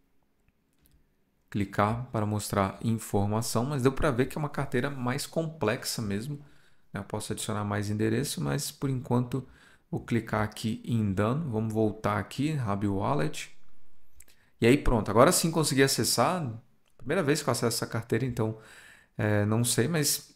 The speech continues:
já tem um ponto diferente em relação a outras carteiras. Gostei de poder ter mais de uma carteira, posso ter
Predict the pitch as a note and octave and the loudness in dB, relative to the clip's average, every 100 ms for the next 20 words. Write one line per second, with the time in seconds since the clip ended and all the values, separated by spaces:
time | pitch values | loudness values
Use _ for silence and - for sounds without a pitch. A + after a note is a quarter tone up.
0 | _ A#2+ B2+ C3+ - C#3+ C#3 F#3 F#3 E3 | _ 4 8 8 8 6 6 4 0 2
1 | D#3+ F#3 - E3+ D#3 D#3+ - - G3 C#3+ | 2 2 -2 -2 -4 -8 -6 2 4 6
2 | B2+ D3+ D3+ A#2+ A#2 A#2 A2 A2 A2 A2+ | 4 2 0 2 2 2 0 0 0 -2
3 | A2 - G2 C3 B2+ C3 C#3+ - A2+ D#3+ | -4 -4 0 2 6 6 6 6 6 6
4 | - - G#2 G#2 A2+ A2+ G#2 G2+ G2+ G2 | 0 0 2 2 -2 0 0 0 -2 -2
5 | F#2+ - A2+ - G#2+ - G#2 G2 | -4 0 0 0 -4 0 -2 -2